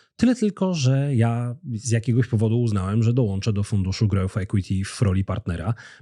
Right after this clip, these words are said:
Będę inwestował w startupy, pracował z klientami i nadal będę się nieco angażował w firmę, którą zostawiłem innemu prezesowi do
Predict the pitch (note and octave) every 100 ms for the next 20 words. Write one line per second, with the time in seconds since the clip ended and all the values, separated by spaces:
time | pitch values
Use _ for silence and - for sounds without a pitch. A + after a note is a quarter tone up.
0 | - A#2 B2 A#2 G#2 - G2 F#2 - F#2
1 | E2+ D#2+ A#2 F#2 F2 G2 F#2+ - G#2 F2+
2 | E2+ E2+ C#3 F3+ A2+ A#2 G#2+ G#2 A2 G#2+
3 | G#2 A2 A#2 G#2 F#2+ F2 F#2 F#2 G2 -
4 | F2+ F2 G#2 - _ _ _ - A#2 G#2+
5 | A2 A2+ _ _ A2 A2 - F#2+ F#2 F2
6 | G2 - A#2 G#2 F#2 E2+ E2+ - _ F#2+
7 | F#2 E2+ - D#2+ E2 D#2+ D2 D2